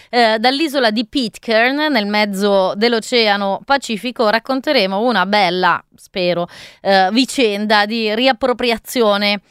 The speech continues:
eh, della propria, della propria storia. Ma prima il nostro occhio, eh, puntato su Pechino, a due settimane dalla visita di Trump in Cina.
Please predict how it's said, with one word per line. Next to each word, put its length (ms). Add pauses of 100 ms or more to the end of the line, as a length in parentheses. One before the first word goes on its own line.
(280)
eh, 300
della 240
propria, 580
della 200
propria 300
storia. 520
Ma 160
prima 500
il 140
nostro 440
occhio, 440 (380)
eh, 300
puntato 840
su 260
Pechino, 480
a 100
due 160
settimane 400
dalla 220
visita 360
di 120
Trump 340
in 140
Cina. 420